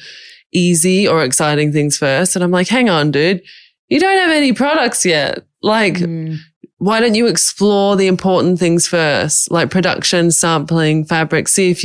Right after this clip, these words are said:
Speaker 1: it's really what you wanna do before you bother buying the domain, doing the logo." Although, God, do whatever you want. It doesn't really matter. But I just
Speaker 2: See,
Speaker 1: think
Speaker 2: I did that with Hennessy and I didn't nail my product for my first drop. Like, I went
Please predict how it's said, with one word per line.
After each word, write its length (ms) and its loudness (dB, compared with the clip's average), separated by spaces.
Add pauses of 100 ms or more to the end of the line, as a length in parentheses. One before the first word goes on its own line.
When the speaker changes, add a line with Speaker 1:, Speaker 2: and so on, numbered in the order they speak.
(120)
Speaker 1:
it's 240 -4
really 300 2
what 220 -2
you 140 0
wanna 220 0
do 260 0
before 340 -2
you 200 2
bother 540 0 (680)
buying 300 2
the 100 2
domain, 500 2
doing 260 2
the 80 2
logo." 720 0 (1200)
Although, 380 0
God, 380 0
do 180 0
whatever 300 2
you 160 2
want. 320 0
It 80 -2
doesn't 260 0
really 220 0
matter. 320 0
But 180 0
I 100 0
just 200 0
Speaker 2:
See, 80 0
Speaker 1:
think 100 2
Speaker 2:
I 60 2
did 140 -2
that 200 -2
with 140 -8
Hennessy 460 -2
and 100 -4
I 80 -2
didn't 320 -6
nail 200 -4
my 160 -4
product 440 -4
for 160 -12
my 160 -8
first 340 -8
drop. 460 -8
Like, 200 -2
I 280 0
went 300 -4